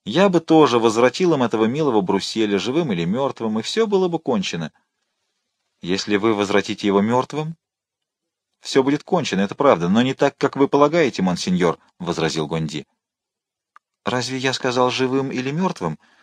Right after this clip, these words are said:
Это просто такое выражение. Вы знаете, я вообще плохо владею французским языком, на котором вы, господин коадьютор, так хорошо говорите и пишете". "Вот так заседание Государственного совета", — сказал Д'Артаньян Портосу.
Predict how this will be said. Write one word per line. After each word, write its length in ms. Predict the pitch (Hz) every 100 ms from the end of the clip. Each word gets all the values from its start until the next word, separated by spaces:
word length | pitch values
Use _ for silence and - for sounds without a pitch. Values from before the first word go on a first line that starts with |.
| _ _ _ - _ _
Это 160 | -
просто 280 | 233 226 -
такое 600 | 185 180 185 175 160 147
выражение. 640 | - 135 147 123 90 80 98
Вы 80 |
знаете, 320 | 131 165 135 104
я 160 | 117
вообще 300 | 117 110 175
плохо 320 | - 175 160
владею 360 | 156 165 156 156
французским 520 | 143 147 147 135 135
языком, 440 | 131 120 - 131 117 _ _
на 120 | 87
котором 340 | 87 87 90 85
вы, 140 | 110
господин 400 | - - 87 87
коадьютор, 480 | 82 82 85 87 78
так 200 | - 113
хорошо 300 | 107 98 107
говорите 460 | 95 87 101 113 87
и 80 |
пишете". 500 | - 123 135 104 - 78 _ _ _ _ _ _ _ _ _ _ _ _ _ -
"Вот 240 | 76 101 -
так 160 | 120
заседание 640 | 110 120 127 107 117 123
Государственного 720 | 120 113 110 110 110 120 117
совета", — 480 | 117 131 107 80 -
сказал 320 | - 82 82
Д'Артаньян 420 | 78 - 82 78 71
Портосу. 540 | 80 - 73 - -